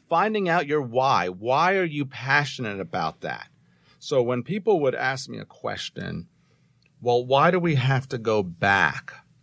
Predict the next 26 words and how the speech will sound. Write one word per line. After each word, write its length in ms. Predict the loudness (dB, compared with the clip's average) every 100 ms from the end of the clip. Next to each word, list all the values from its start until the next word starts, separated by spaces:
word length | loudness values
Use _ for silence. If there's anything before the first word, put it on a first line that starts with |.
| _ -20 _ _ _ _ _ _ _ -10
to 540 | -4 -2 -2 -4 -8 _ -20 -20 _
a 100 | -10
difficult 600 | -2 2 2 2 0 -2
situation 880 | 0 -6 -4 -6 -4 -6 -8 -10 -12 -16 _ _ _ _ -6
in 120 | -2
our 180 | 0 -2
lives? 840 | -2 -2 -2 -4 -8 -10 -10 -10 -14 _ _ _ _ _ _ _ _ _ _ -8
And 220 | -4 0
what's 180 | 0 2
the 100 | 0
purpose 520 | 0 -4 -2 -2 -4
of 80 | -4
that?" 300 | -6 -6 -10 _ _ -2
Let 140 | 4
me 80 | 4
give 160 | 4
you 80 | 4
the 120 | 4
example 640 | 2 2 0 0 -2 -2 -2
of 100 | -2
Yossi 340 | -2 -2 0
Simpson, 640 | 0 0 0 -2 -4 -8 -10
who 120 | -6
just 200 | -6 -2
recently 400 | 0 0 -2 -4
spoke. 540 | -2 -2 -4 -6 -16